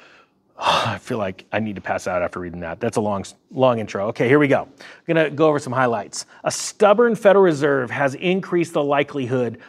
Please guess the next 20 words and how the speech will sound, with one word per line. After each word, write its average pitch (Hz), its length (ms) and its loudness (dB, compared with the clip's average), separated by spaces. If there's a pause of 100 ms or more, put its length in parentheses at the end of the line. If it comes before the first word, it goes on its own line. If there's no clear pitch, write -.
(140)
of 143 140 4
a 139 80 6
prolonged 151 680 2
recession, 151 680 -2
according 143 480 0
to 123 380 -4 (680)
Axionic 131 840 0 (180)
Capital's 120 640 -2
Peter, 147 540 2 (300)
who - 340 6
comes 147 260 -4
up 233 140 -6
with - 80 -2
these 120 120 -8
last 120 220 -10
names? 285 460 -4 (600)
Shinshinini. 135 1700 0 (420)
Shinshinini, 160 880 -6
Shinshinini, 170 880 -6
Shinshin-, 175 920 -8